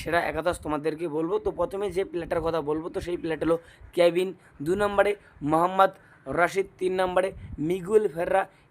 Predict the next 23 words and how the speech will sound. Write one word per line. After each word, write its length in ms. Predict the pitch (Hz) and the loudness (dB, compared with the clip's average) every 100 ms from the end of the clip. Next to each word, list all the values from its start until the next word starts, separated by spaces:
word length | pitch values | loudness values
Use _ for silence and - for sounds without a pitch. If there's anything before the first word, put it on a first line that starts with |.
| - | -4
এবং 260 | 208 180 127 _ _ | 0 0 -2 _ _
চার 180 | - 180 | 0 2
নম্বরে 380 | 190 185 185 190 - _ 151 | 2 2 2 0 -6 _ -8
দিমিত্রিয়ান 500 | 208 220 - 220 202 | -6 -6 -2 0 0
ডিয়ামান্টাকোস। 520 | 151 156 143 139 131 - | -2 0 0 -2 -4 -4
তো 80 | 190 | -4
এই 160 | - 233 | 0 0
চারজন 380 | 202 214 196 214 - - - | 4 4 4 0 -2 -16 -14
বিদেশি 400 | 147 170 190 220 | -8 -8 -8 -10
প্লেয়ারকে 420 | 180 185 180 180 | 0 2 2 0
নিয়ে 240 | 180 160 180 - - - | 0 0 -2 -4 -16 -8
ইবিএফসির 640 | 156 180 180 - 180 190 _ _ | -6 -2 -4 -4 -6 -6 _ _
সেরা 280 | - 160 175 156 | -10 0 0 0
একাদশ 300 | 151 151 165 - _ _ - | -2 -2 -4 -6 _ _ -20
বলবো 480 | 131 156 185 185 208 214 - - | -6 0 4 4 4 2 -6 0
সাউথ 220 | 160 175 | 2 2
ইউনাইটেড 360 | 165 156 156 156 | -2 -2 -6 -4
এফসির 400 | 160 - 170 175 _ - - - 139 147 | -4 -4 -6 -6 _ -20 -18 -8 -6 -2
বিরুদ্ধে। 300 | 175 175 233 - _ - | -2 2 2 2 _ -6
তো 60 | 185 | -4
যে 160 | 165 220 | 4 4
ফরমেশনটা 640 | 151 160 190 185 202 196 | 4 0 0 -4 -2 -2
নিয়ে 200 | 196 196 | -2 -4